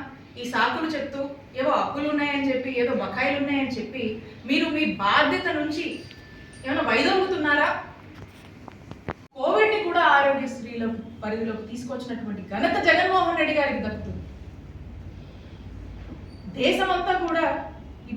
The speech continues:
పాండమిక్ వల్ల అనేక ఇబ్బందులు పడుతున్నప్పుడు కూడా మన రాష్ట్రంలోని ప్రజల్ని కంటికి రెప్పలా కాపాడుకున్నటువంటి నాయకం వహించినటువంటి, నాయకత్వం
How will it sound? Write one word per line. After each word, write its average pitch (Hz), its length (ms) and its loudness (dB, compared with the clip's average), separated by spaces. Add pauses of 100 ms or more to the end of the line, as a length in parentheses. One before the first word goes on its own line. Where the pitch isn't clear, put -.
పాండమిక్ 285 540 2
వల్ల 247 160 -4 (240)
అనేక 294 220 0 (120)
ఇబ్బందులు 285 380 2
పడుతున్నప్పుడు 220 520 -4
కూడా 233 120 -6 (100)
మన 220 100 -2 (140)
రాష్ట్రంలోని 349 680 2
ప్రజల్ని 349 440 2 (2000)
కంటికి 269 440 2
రెప్పలా 359 340 8 (800)
కాపాడుకున్నటువంటి 349 1000 6 (140)
నాయకం 339 420 6 (100)
వహించినటువంటి, 320 800 0 (120)
నాయకత్వం 330 500 4